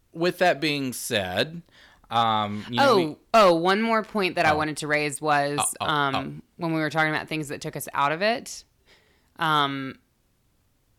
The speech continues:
Speaker 2: the fact that they left, the fact that we are explicitly told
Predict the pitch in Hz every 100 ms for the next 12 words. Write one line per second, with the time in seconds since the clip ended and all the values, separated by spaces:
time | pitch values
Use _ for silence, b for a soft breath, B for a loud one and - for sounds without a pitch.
0 | _ _ _ _ 180 202 - 320 349 -
1 | 285 - 190 160 156 165 170 - 196 -
2 | 294 320 320 208 180 160 B B B -
3 | 202 185 160 160 - 254 247 233 175 156
4 | - - 180 170 156 139 135 139